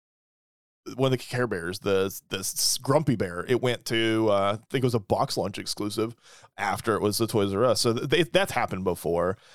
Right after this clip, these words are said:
which this is a little bit of a different situation, but yeah,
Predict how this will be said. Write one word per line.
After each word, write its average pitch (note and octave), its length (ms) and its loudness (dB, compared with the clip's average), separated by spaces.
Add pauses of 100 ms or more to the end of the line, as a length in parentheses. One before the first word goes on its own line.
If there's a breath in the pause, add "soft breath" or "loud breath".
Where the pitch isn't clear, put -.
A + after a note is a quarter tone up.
which F3+ 160 4
this B3 160 2
is F3 100 2
a C3+ 60 4
little B2+ 220 4
bit A#2+ 100 2
of A2 60 2
a G#2+ 60 -4
different G#2+ 280 -4
situation, F#2+ 760 -2
but G2 360 2 (280 soft breath)
yeah, F#2 380 2